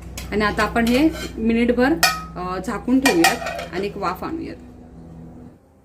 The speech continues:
इथे पाहू शकता की आपली लापसी व्यवस्थित अशी शिजून आता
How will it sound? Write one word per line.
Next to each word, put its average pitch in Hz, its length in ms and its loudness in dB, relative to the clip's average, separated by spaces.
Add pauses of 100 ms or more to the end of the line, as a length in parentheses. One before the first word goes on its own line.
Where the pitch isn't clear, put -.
(1900)
इथे 208 140 -4
पाहू 202 240 -2
शकता 202 260 -6
की 202 120 -10
आपली 196 260 -6
लापसी 180 380 -2
व्यवस्थित 196 560 0
अशी 254 340 -4 (520)
शिजून 220 320 2
आता 226 300 0